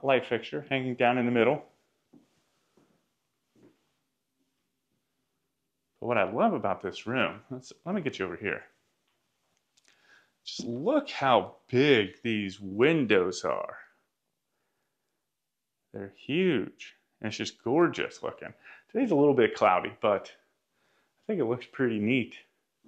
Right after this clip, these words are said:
uh, even with the clouds. But then you've got the double doors that open up into the ensuite, which is pretty neat as well. You've got that infinity tub back there. Love that. You can just fill up the tub and forget about it. <laughs>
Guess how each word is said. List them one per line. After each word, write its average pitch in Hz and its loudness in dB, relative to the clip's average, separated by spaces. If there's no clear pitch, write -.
uh, 107 -6
even 117 -6
with 110 -8
the - -6
clouds. - -6
But 131 4
then 170 6
you've 170 4
got 170 6
the 139 4
double 190 8
doors 185 4
that 127 0
open 175 0
up 139 -2
into 135 -2
the 127 6
ensuite, 208 6
which 151 -2
is 131 -10
pretty 156 2
neat 160 -2
as 127 2
well. 180 6
You've 165 2
got 147 0
that 147 2
infinity 277 6
tub 196 6
back 196 6
there. 208 4
Love 160 2
that. 127 4
You 127 -12
can 131 -8
just 123 -4
fill 131 0
up 131 -4
the - -4
tub 143 0
and 104 -4
forget 135 -6
about 95 -2
it. - -16
<laughs> - -20